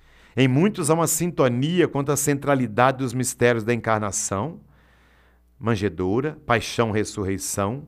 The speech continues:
cruz e eucaristia, sacramento. A regra de alguma dessas comunidades, é,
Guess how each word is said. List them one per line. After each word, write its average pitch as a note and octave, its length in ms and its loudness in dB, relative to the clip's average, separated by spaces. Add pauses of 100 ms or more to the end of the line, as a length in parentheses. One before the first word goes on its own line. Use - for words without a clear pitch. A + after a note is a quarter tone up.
(140)
cruz A#2 520 -4
e C3 120 0
eucaristia, B2+ 760 -2 (100)
sacramento. G#2 800 -8 (920)
A A#2+ 120 6
regra D3+ 440 4
de A#2 80 4
alguma A#2+ 260 2
dessas A#2 380 2
comunidades, A2 880 -2 (800)
é, G2 680 -2